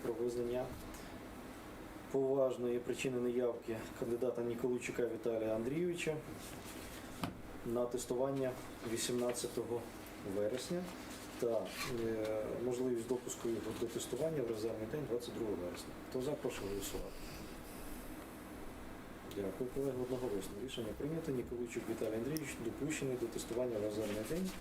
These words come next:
та його причина неявки визнана поважною. Наступний кандидат — це Слоневський Маркіян Миколайович.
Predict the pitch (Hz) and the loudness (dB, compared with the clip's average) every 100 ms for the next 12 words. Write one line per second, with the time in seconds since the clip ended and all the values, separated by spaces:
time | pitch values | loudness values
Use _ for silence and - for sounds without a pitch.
0 | - 104 107 110 120 - - - - - | -2 -2 -2 0 0 0 -4 -6 -6 -6
1 | - - - - - - - - - 113 | -8 -8 -10 -10 -10 -10 -10 -6 -4 -2
2 | - 120 113 120 160 156 113 127 131 127 | 0 2 4 4 2 2 2 2 2 2
3 | 131 117 98 90 85 87 - - - 127 | 2 2 2 0 -6 -8 -10 -8 -2 0
4 | - - - 110 113 110 104 104 98 - | 0 0 0 -2 0 0 0 2 0 -2
5 | - - - - - - - - - - | -10 -10 -12 -10 -10 -10 -8 -8 -2 2
6 | 131 131 - 123 123 135 - 120 117 - | 2 0 2 4 4 2 2 0 2 2
7 | 120 127 123 113 98 - 90 | 2 2 2 2 2 0 -4